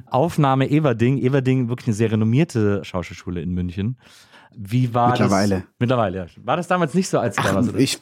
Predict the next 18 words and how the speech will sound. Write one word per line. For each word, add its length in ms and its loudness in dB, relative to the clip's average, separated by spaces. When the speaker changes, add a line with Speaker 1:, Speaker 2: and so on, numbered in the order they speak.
Speaker 2:
äh, 280 2
also 180 2
mir 200 6
hat 80 -2
die 80 2
Schauspielschule, 800 0
glaub 240 -2
ich, 100 -10
nicht 140 0
so 160 0
wahnsinnig 500 0
viel 540 -2
gebracht. 460 0
Das, 120 0
also, 220 0
was, 180 0
also 300 0
jetzt 280 0